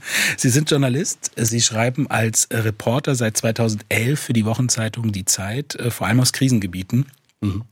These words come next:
Speaker 1: Und wenn man auf Ihre Lebensgeschichte schaut, Herr Bauer, dann ist die so alles andere als eine, so eine, das, was man sich unter so einer Journalisten-Lebensgeschichte vorstellt. Also nicht diese klassische Vita mit Schreiben ab der Jugend, Studium, Journalistenschule
Speaker 2: Mhm.
Speaker 1: und so weiter,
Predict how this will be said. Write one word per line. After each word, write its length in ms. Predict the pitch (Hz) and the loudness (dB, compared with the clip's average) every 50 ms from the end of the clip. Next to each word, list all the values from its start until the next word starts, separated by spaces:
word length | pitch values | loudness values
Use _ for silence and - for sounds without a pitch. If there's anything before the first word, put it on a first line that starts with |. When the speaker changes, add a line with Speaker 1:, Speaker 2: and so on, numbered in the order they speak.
| - - | -2 2
Speaker 1:
Und 80 | - | 2
wenn 60 | 127 | 4
man 100 | 123 135 | 4 2
auf 100 | 127 - | 2 0
Ihre 140 | - 131 107 | 0 -2 0
Lebensgeschichte 760 | 113 101 127 180 262 269 - - 123 113 - 107 101 - 104 | 0 2 4 4 4 4 4 2 0 0 -2 -2 -4 -4 -2
schaut, 300 | 92 - 107 98 98 95 | 0 2 2 2 2 0
Herr 80 | 107 92 | 0 0
Bauer, 240 | 95 95 107 131 - - - - - - - - - | 2 2 2 2 0 -2 -8 -12 -12 -12 -14 -10 -6
dann 100 | - 92 | -2 0
ist 180 | 95 - - 135 | 0 2 4 4
die 60 | 135 | 4
so 140 | 123 127 - - | 4 4 2 2
alles 300 | - - 135 147 139 - | 2 2 4 4 2 2
andere 520 | 110 113 131 147 139 127 127 127 - - | 2 0 2 2 4 4 4 2 2 0
als 360 | - 117 110 117 110 - - | 0 0 2 2 2 2 2
eine, 200 | - 110 110 110 | 2 4 4 4
so 80 | 101 104 | 4 4
eine, 140 | 107 110 113 120 120 127 113 107 107 | 4 2 2 0 -4 -8 -8 -4 -2
das, 200 | 113 110 - - | 0 0 2 0
was 160 | 117 - - | 0 0 0
man 140 | 110 110 110 | -2 0 0
sich 200 | 101 104 104 - | 0 0 0 -2
unter 200 | - 120 - 107 | 0 0 2 2
so 60 | 98 95 | 2 2
einer 120 | 92 92 | 0 0
Journalisten-Lebensgeschichte 1400 | 90 92 90 90 90 - - - - - 104 101 - - 107 104 95 95 98 - - 107 - 98 90 - - - | 0 0 2 2 2 2 2 2 2 0 0 -2 0 0 0 0 0 0 -2 -2 -2 -2 -2 -2 -4 -4 -6 -8
vorstellt. 420 | - 90 87 85 - - 82 80 | -6 -4 -4 -2 -2 -4 -4 -6
Also 140 | 80 90 95 | -4 0 2
nicht 300 | 95 104 123 123 - - | 4 4 4 2 2 0
diese 240 | 110 98 98 98 92 | 0 0 0 0 0
klassische 500 | - - 107 - - 113 - - 95 101 | 0 0 0 2 2 2 0 0 -2 -4
Vita 300 | 117 123 - 110 104 101 | -6 -4 -2 0 0 2
mit 120 | 95 92 | 0 0
Schreiben 400 | - - - 90 98 104 104 98 | 0 0 0 0 0 0 -2 -4
ab 140 | - - - | -6 -6 -6
der 100 | - 82 | -4 -2
Jugend, 400 | 80 101 123 135 127 127 110 104 | 2 4 4 4 4 4 2 0
Studium, 420 | - - 127 123 117 110 110 107 | 0 0 2 2 4 2 2 0
Journalistenschule 760 | 95 92 92 90 95 139 135 123 120 117 113 113 120 120 120 | 0 -2 -4 -2 0 2 4 6 6 6 6 6 6 4 4
Speaker 2:
Mhm. 60 | 113 110 | 4 2
Speaker 1:
und 100 | 151 - | 2 0
so 120 | 131 104 | 0 0
weiter, 340 | 98 113 165 180 190 185 | 2 0 2 2 2 2